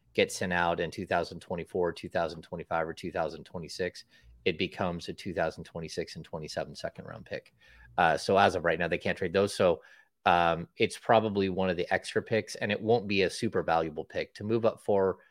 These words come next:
spots in the second round usually isn't a huge, huge, uh, like, you know, boon for somebody. Um, and, and again, like, I, I know people are just, "Oh,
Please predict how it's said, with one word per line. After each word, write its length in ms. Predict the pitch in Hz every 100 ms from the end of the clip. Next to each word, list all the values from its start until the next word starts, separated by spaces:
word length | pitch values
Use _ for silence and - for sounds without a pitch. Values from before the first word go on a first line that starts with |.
| _ _
spots 480 | - - 98 85 -
in 80 | 85
the 80 | 80
second 320 | - 80 78
round 380 | 85 78 80 -
usually 540 | - 98 92 95 85 85
isn't 200 | 82 80
a 140 | 78
huge, 580 | 78 95 87 80 78 -
huge, 600 | - - 82 80 - - - -
uh, 260 | 87 - - _ _ _ _
like, 140 | 82 - _ _ _ _ _ _ -
you 100 | 95
know, 100 | 73
boon 460 | 76 - 85 78 76
for 180 | 73
somebody. 480 | 69 - 73 78 73 - - _ _ 95
Um, 240 | 85 85 -
and, 260 | 226 233 196
and 340 | 190 - 190
again, 220 | 180 175
like, 280 | 131 127 - -
I, 120 | 117 -
I 80 | 143
know 180 | 143 151
people 260 | 135 139 127
are 220 | 117 104
just, 240 | 117 104 -
"Oh, 440 | 123 117 110 104